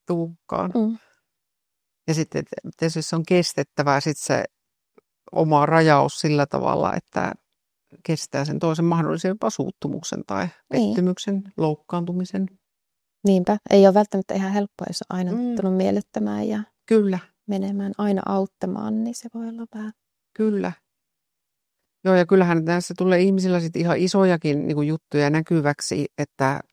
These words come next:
Speaker 1: no jopa se sitten, että ketkä on oikeasti niitä l-, ystäviä ja
Speaker 2: Mm.
Speaker 1: näin, että mi-, mi-, mikä se on ollut, millainen se ihmissuhde on ollut. Mutta monesti sit kuitenkin, jos sitä jaksaa selittää, niin ihmiset aika hyvin ymmärtää, että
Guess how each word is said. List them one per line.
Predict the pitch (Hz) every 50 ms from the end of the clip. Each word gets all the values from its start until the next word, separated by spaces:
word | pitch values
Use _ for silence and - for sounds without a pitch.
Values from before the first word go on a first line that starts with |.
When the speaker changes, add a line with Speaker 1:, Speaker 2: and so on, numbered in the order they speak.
| _ _ - - - - - -
Speaker 1:
no | - 165
jopa | 165 165 170 151 - 151 160 170
se | - - 180 170
sitten, | 170 170 160 - - 151
että | - - - -
ketkä | 151 143 - - 143
on | 156 180 180
oikeasti | 156 147 139 - 143 139 - - 143
niitä | 143 139 135 135 131
l-, | - - 135 - - 80 - - _ _ _ _ -
ystäviä | 143 139 - - 170 151 139 135 131 127
ja | 123 104 98 160
Speaker 2:
Mm. | 180 180 175 170 175 190 220
Speaker 1:
näin, | - 147 143 139
että | - 147 - - 135 -
mi-, | - - - -
mi-, | - 143 - - -
mikä | 147 143 143 - 139 139
se | - - -
on | 143 143
ollut, | 143 147 147 147 139 143
millainen | 147 147 143 143 147 147 147 151
se | -
ihmissuhde | - 160 156 160 156 - - 151 156 160 151 156
on | - -
ollut. | 180 170 160 156 143 139 165 - _ _ _ _ _ _ _ - - - _ _ _
Mutta | 165 - - 156
monesti | 151 165 170 156 156 151 - 160
sit | 151 - 156 -
kuitenkin, | - - 147 147 156 143 139 143
jos | 143 143
sitä | - -
jaksaa | 143 143 139 - - - - 139
selittää, | 139 - 143 135 135 135 - _ - - 139
niin | 139 -
ihmiset | 151 143 - -
aika | 151 - -
hyvin | 143 131 135 -
ymmärtää, | 127 139 139 139 - 82 - - _ _ - - 67 - -
että | - - _ - -